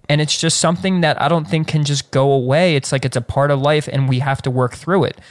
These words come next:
But we're so worried about the media and the glamour and the drama.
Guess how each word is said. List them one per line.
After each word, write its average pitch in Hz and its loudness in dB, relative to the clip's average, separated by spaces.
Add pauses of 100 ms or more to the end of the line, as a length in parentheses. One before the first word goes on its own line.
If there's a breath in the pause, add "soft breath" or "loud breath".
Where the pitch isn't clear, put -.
(140)
But 139 2
we're 139 2
so - 0
worried 147 2
about 139 0
the 127 0
media 139 2
and 117 -2
the 120 -4
glamour 123 2
and 117 0
the 120 0
drama. 123 -2